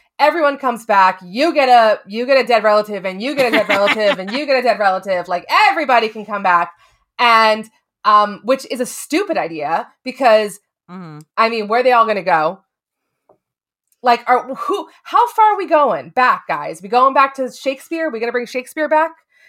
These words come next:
Speaker 1: We going,
Speaker 2: <laughs>
Speaker 1: like, are we bringing Jesus back? Like, how far are we going, guys? Because that's a lot of people,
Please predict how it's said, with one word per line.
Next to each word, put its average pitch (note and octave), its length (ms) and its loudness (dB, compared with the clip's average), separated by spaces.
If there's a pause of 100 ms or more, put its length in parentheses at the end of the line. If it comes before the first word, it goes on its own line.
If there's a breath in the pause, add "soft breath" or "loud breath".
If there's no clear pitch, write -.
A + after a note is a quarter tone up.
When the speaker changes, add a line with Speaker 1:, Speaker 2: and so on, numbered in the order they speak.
Speaker 1:
We G#3+ 120 -10
going, B3+ 420 0
Speaker 2:
<laughs> - 0 -
Speaker 1:
like, A#3 220 0
are A3+ 80 4
we B3 80 0
bringing B3+ 240 -4
Jesus B3 320 -8
back? E4+ 280 4 (340 soft breath)
Like, A#3+ 160 0
how D4+ 240 4
far D#4 220 2
are D4+ 40 0
we D4 60 -6
going, D4 320 0
guys? F#3 360 0
Because G3+ 420 -2 (240)
that's A#3+ 320 0
a D#4+ 40 0
lot D4 180 2
of D4 60 -8
people, F#3+ 540 -2